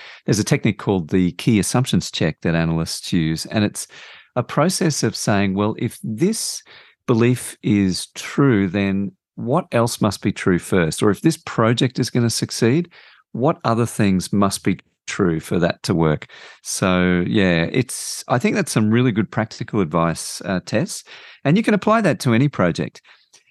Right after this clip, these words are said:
Now, there's a strategy also called the pre-mortem approach, and that can help you predict areas of potential failure when you start a project. You or your team need to imagine a year into the future where your project has failed. So that's hard for an optimist. We don't like to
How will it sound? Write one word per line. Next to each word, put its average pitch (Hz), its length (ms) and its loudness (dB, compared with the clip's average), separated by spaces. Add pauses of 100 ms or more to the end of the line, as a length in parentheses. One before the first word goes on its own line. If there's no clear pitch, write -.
Now, 147 100 2
there's 175 160 2
a 170 60 2
strategy 160 720 2
also 135 480 0
called 98 220 -2
the - 80 -4
pre-mortem 127 920 2
approach, - 640 -6 (440)
and 123 120 2
that 208 140 0
can 175 120 4
help 139 260 0
you 131 120 2
predict 110 500 -4
areas 107 520 0
of - 220 -8
potential - 560 -2
failure 98 460 0
when 92 220 2
you 87 100 0
start 90 480 -2
a 85 100 -6
project. 92 560 -4 (440)
You 156 220 4
or 143 100 4
your 113 140 2
team 110 380 2
need 104 200 2
to 101 160 0
imagine 95 520 2
a 101 120 -4
year 107 340 0
into 123 200 -2
the 92 100 -2
future 127 560 0 (420)
where 110 160 2
your 107 140 2
project 110 480 0
has - 180 -2
failed. 98 540 2
So - 200 0
that's 120 220 0
hard 113 360 2
for - 120 -4
an 101 60 0
optimist. 120 520 -2
We 104 100 -2
don't 101 180 0
like 101 240 0
to 104 160 -2